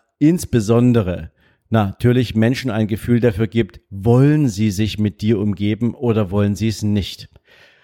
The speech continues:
Aber es gibt da draußen natürlich noch eine Vielzahl anderer Werte. Respekt gehört dazu, zumindest nach meiner persönlichen Wahrnehmung. Nachhaltigkeit gehört dazu und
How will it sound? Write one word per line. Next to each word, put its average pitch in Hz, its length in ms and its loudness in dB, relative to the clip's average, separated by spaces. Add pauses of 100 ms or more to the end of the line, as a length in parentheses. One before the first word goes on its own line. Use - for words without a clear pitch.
(120)
Aber 156 460 2 (280)
es 123 140 -4
gibt - 260 -2
da 135 80 4
draußen 123 540 0
natürlich 123 460 -2
noch 117 120 -2
eine 113 280 -2
Vielzahl 147 560 -2
anderer 139 480 0
Werte. 127 440 2 (220)
Respekt - 640 -2
gehört 123 340 2
dazu, 117 520 0 (160)
zumindest 104 460 0
nach 107 160 2
meiner 127 280 2
persönlichen 110 540 0
Wahrnehmung. 107 420 0 (240)
Nachhaltigkeit 123 1040 2
gehört 113 360 2
dazu 110 520 -2 (380)
und 123 220 0